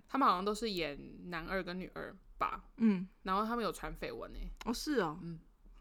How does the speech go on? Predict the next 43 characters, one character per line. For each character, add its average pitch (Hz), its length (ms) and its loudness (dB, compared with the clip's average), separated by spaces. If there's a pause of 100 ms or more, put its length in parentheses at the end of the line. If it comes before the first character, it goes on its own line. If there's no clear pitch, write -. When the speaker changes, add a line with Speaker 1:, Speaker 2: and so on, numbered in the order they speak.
(280)
Speaker 2:
我 185 160 2
应 196 60 2
该 208 100 2
不 165 140 -2
会 160 80 0
看。 - 180 -8 (800)
Speaker 1:
对， 196 100 6
我 190 120 4
觉 226 120 6
得 233 80 8
这 277 160 10
一 311 40 8
出 302 200 4
戏 294 160 4
就 277 100 4
是 247 340 6
有 165 120 2
看 220 180 2
没 185 140 0
看 196 160 0
也 165 80 -2
不 165 80 -4
会 175 80 0
有 170 80 0
什 185 60 -8
么 175 60 -8
太 180 120 -8
大 156 160 -2
损 - 200 -8
失， - 240 -8
Speaker 2:
<laughs> - 40 -10
Speaker 1:
就 208 160 2
是 247 160 2
你 220 80 2
如 208 80 6
果 208 100 8
真 202 160 0
的 214 80 0
没 180 220 -4
戏 185 300 -6
看， 175 360 -2
找 160 220 -4
个 160 240 -6